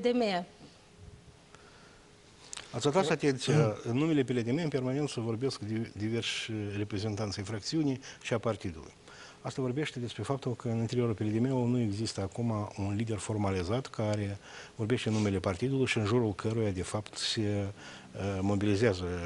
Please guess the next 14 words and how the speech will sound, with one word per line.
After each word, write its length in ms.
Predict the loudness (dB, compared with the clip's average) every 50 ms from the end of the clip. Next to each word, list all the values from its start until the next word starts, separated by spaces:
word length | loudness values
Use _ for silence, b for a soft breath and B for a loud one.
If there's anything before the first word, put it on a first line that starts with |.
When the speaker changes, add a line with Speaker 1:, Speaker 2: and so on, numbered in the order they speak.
| -4 -4
Speaker 2:
tot 120 | -4 -4 -2
Speaker 1:
Și 60 | 0
Speaker 2:
partidul. 260 | 0 2 2 2 2
Speaker 1:
când 160 | 4 6 6
nu 80 | 6 6
există 420 | 6 6 4 4 2 2 2 0
lider, 460 | 2 2 4 2 4 4 4 4 4 4
uh, 460 | 4 4 6 6 6 6 4 4 2
foarte 300 | 4 2 2 4 4 2
ușor 320 | 2 4 4 4 4 4
se 480 | 2 0 0 2 4 4 4 4 4 4
Speaker 2:
Da. 60 | 4
Speaker 1:
mișcă 400 | 4 4 4 2 0 -2 -2 0 2 2 2 2 2 0 -2 -2 -4 -8 B B B B B B B B -20 -20 -20 -18 -12 -6 -4
Speaker 2:
Da. 80 | -4